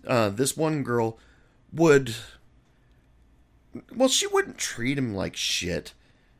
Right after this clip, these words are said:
but if she found somebody, she, uh, found somebody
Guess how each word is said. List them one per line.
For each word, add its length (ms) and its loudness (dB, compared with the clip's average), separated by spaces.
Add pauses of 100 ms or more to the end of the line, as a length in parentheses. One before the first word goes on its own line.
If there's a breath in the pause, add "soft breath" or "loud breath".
(300)
but 640 4 (340)
if 140 4
she 280 -2
found 400 0
somebody, 320 -2
she, 220 -4 (380)
uh, 220 0
found 300 -2
somebody 500 -4